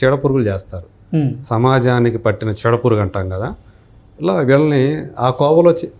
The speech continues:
Speaker 1: చేర్చాలి.
Speaker 2: Hmm.
Speaker 1: వీళ్ళందరూ కూడా, ఆ బ్యాచ్ ఏదైతే ఉందో వాళ్ళందరూ కూడా,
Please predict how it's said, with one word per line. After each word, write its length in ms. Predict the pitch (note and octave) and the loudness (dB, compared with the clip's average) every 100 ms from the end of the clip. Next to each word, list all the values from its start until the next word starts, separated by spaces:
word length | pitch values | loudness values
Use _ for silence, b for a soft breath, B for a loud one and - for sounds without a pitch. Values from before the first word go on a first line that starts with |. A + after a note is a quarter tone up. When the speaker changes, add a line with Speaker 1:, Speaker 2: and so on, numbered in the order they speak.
| - - - - - - - | -20 -20 -20 -20 -20 -6 0
Speaker 1:
చేర్చాలి. 360 | C#3+ C#3 B2+ F2+ | 0 2 0 0
Speaker 2:
Hmm. 320 | - - F3+ | -8 -8 0
Speaker 1:
వీళ్ళందరూ 480 | E3+ A#2 C#3 E3 E3 | 2 4 4 6 4
కూడా, 260 | - C#3+ | 2 2
ఆ 40 | A2 | 2
బ్యాచ్ 420 | G2 A#2+ C3+ B2+ | 2 0 0 0
ఏదైతే 320 | B2 A#2+ A2+ | 0 -2 -4
ఉందో 300 | G2+ G#2 B2+ | -6 -2 0
వాళ్ళందరూ 420 | A2+ G#2+ B2 C3 | 0 0 0 -2
కూడా, 240 | A#2+ D3+ | -4 -6